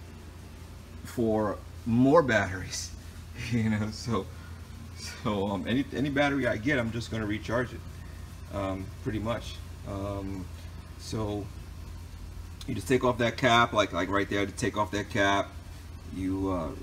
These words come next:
refill it with the distilled water, and then you wanna clean up the terminals really well. And there's a couple other things,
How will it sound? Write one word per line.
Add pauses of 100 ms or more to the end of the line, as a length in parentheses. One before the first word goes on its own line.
(280)
refill
it
with
the
distilled
water, (1000)
and
then
you
wanna
clean
up
the
terminals
really
well. (1080)
And
there's
a
couple
other
things,